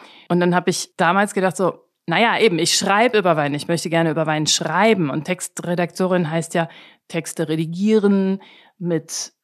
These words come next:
Autoren arbeiten, mit Fotografen arbeiten, so generell über die sprachliche Qualität des Heftes wachen. Und ich hab aber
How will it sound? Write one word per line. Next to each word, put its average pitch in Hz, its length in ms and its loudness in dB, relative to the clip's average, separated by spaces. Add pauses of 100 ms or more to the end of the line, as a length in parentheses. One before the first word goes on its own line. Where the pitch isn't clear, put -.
(280)
Autoren 202 500 0
arbeiten, 175 420 0
mit 175 100 -6
Fotografen 185 480 -4
arbeiten, 160 640 -4
so 170 120 -4
generell 170 680 0
über 160 120 0
die 156 120 -6
sprachliche 160 560 -6
Qualität 175 640 -6
des - 320 -10
Heftes - 400 -10
wachen. 180 340 -2
Und 175 100 0
ich 170 140 -4
hab 185 140 -2
aber 175 360 0